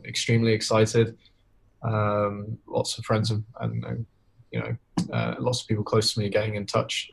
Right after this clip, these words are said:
congratulating me. Um, and I don't mind it too much. You know, it's, it's a lot of, um, messages to answer. Phone's been blown up since yesterday, but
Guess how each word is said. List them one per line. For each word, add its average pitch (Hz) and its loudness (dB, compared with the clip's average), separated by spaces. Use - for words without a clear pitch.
congratulating 107 2
me. 107 0
Um, 113 6
and 139 4
I 143 8
don't 156 8
mind 117 8
it 110 4
too 113 4
much. 151 0
You 110 0
know, 104 0
it's, 107 0
it's 117 8
a 131 12
lot 131 10
of, 107 2
um, 107 6
messages 127 6
to 131 8
answer. 127 6
Phone's 127 8
been 110 6
blown 117 6
up 117 0
since 110 -2
yesterday, 117 4
but 107 0